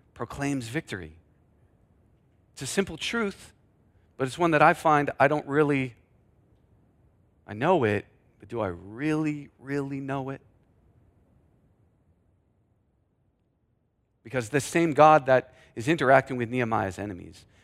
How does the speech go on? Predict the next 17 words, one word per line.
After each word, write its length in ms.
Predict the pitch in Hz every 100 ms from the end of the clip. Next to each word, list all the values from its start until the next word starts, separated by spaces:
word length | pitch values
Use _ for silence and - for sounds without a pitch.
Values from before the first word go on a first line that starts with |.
| _
is 80 | 95
the 60 |
same 240 | 90 - 104
God 160 | 95
that 160 | 90 80
lives 160 | 90 82
in 120 | 73
us, 280 | 71 - -
right? 160 | 87 - _ _ _ _ _ _ _ _ _ _ _ _ _ _ _ _ _ _ _ _ _
And 120 | -
that's 120 | 127 135
what 120 | 117
we 100 | 113
glean 300 | 101 117 110
from 180 | 101 92
this 140 | 85
story, 400 | - 110 90 80